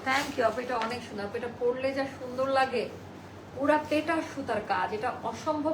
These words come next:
রকমের সুন্দর। হ্যাঁ, আর এটা গেল আমাদের দামি প্যান্ট, প্যান্টের এখানে সুন্দর করে কাজ দেওয়া আছে, ইচিং করবে না কোনো ড্রেস। আপু, ইচিংওয়ালা ড্রেস আমি নিজে পরি না, একটা কথা মাথায় রাখবেন,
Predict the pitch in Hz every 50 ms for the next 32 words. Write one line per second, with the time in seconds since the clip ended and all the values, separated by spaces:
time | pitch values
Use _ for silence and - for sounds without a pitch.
0 | - 233 214 - 214 208 208 208 208 - 226 202 196 196 202 208 226 269 311 320
1 | 277 - - - - - - - - - - - 202 208 - - 254 247 294 285
2 | 277 277 277 285 294 277 269 262 254 262 - 240 226 226 233 254 262 - - 254
3 | 247 247 269 294 330 330 - - - 240 226 220 220 247 247 240 247 254 262 247
4 | 247 - - 254 240 233 240 240 240 - 226 214 226 254 330 - - - - -
5 | - - - - 208 220 226 - - 254 247 247 254 254 254 - 339 339 277 -
6 | - 285 277 247 - 233 214 208 214 214 214 - 294 302 302 339 294 247 269 269
7 | 262 247 254 262 330 311 269 262 254 - 311 294 294 302 302 285 - 294 302 302
8 | 285 254 254 262 240 240 220 247 262 262 240 214 202 208 196 - - - - -
9 | - - - - - - - - - 226 - - 294 285 294 302 294 311 302 269
10 | 254 254 - 311 302 302 294 294 311 330